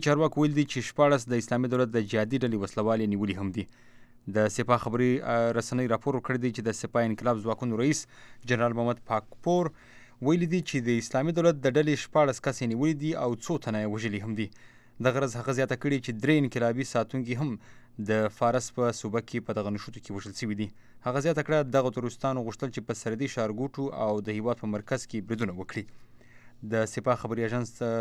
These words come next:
له راپور له مخ-، له مخې راپور ورکړی و چې اسلامي دولت وسلوال د ایران د لویدیځ سره چې عراق یې سره لري،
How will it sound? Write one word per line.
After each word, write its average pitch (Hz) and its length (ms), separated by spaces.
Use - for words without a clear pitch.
له 110 140
راپور 147 320
له 139 60
مخ-، 147 180
له 139 100
مخې 202 220
راپور 151 180
ورکړی 151 280
و 156 180
چې - 640
اسلامي 123 380
دولت 135 340
وسلوال 123 720
د 110 160
ایران 120 400
د 104 240
لویدیځ 110 360
سره 147 180
چې - 240
عراق 151 200
یې 143 120
سره 151 240
لري، 151 160